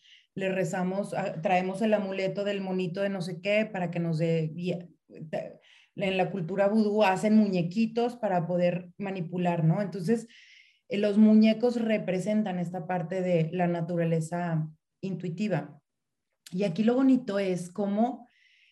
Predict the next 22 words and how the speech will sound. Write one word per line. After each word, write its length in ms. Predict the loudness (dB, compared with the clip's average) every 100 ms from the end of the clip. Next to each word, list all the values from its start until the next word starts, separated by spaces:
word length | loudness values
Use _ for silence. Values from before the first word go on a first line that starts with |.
| _
y 60 | -8
lo 100 | -4
más 200 | -4 0
importante 760 | 0 0 -4 -4 -2 -4 -8 -8
para 160 | -6 -2
las 200 | -4 -4
que 160 | -6
somos 320 | -6 -4 0
mamás 420 | 2 2 0 -4 -4
y 100 | -8
para 200 | -2 0
las 200 | 0 0
que 100 | -6
son 220 | -8 -6
hijas, 440 | -6 -8 -12 -16 _ _ _ _ _ _ _ _
cómo 540 | 0 4 4 2 -4 0
el 200 | 4 6
muñeco 800 | 8 8 6 2 -2 -6 -8 _ _ _
lo 260 | 0 2
da 160 | 6 6
la 180 | 6 4
mamá. 640 | 2 0 -2 -4 -6 -12